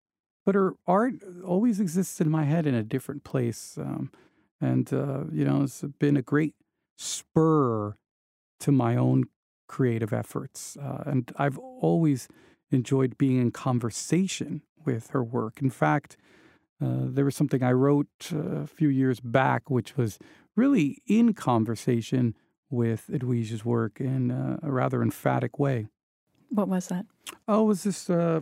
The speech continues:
Speaker 1: piece that I wrote, uh, called Otra Vida, Otra Vez.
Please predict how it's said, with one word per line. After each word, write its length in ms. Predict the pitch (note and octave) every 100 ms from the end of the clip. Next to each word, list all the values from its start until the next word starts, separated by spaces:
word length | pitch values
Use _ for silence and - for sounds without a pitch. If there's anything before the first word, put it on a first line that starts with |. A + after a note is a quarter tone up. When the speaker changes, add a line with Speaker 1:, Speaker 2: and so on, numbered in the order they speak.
| -
Speaker 1:
piece 420 | - G#3+ G3+ - -
that 140 | E3
I 60 | D3
wrote, 340 | C#3 C#3+ C3+ _ - -
uh, 440 | C3+ C3 C3 B2+
called 380 | - C#3 B2+ -
Otra 320 | D3 C#3+ C3+
Vida, 360 | B2+ B2+ A#2+ A#2+
Otra 320 | C#3+ A#2+ A#2+ A2+
Vez. 420 | A#2 G#2+ -